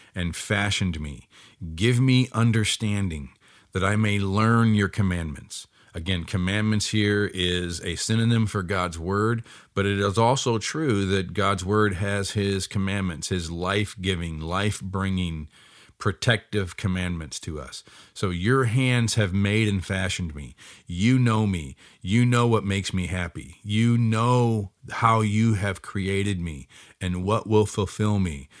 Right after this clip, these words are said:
and what will satisfy me. You know the trees that are pleasing to the eye and good for food,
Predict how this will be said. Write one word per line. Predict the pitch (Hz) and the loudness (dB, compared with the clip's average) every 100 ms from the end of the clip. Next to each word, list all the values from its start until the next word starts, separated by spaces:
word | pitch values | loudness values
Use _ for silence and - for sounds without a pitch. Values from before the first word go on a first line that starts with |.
| - - | -16 -8
and | 85 | -4
what | 90 113 123 | 0 0 2
will | 113 | 0
satisfy | 104 113 101 101 95 - 85 80 | 2 0 2 0 -2 -2 -4 -4
me. | 78 71 - _ _ _ | -8 -12 -16 _ _ _
You | 95 113 | 0 2
know | 110 113 117 | 4 4 2
the | 98 | 0
trees | 92 - 110 98 92 | -2 -2 2 2 0
that | 90 | -2
are | 87 | -4
pleasing | - 98 95 92 92 | -4 -4 -2 -2 -2
to | 87 | -4
the | 87 85 | -4 -4
eye | 85 85 | -4 -4
and | 82 80 | -6 -6
good | 73 85 | -8 -8
for | - 76 | -10 -12
food, | - 80 73 62 | -8 -8 -8 -12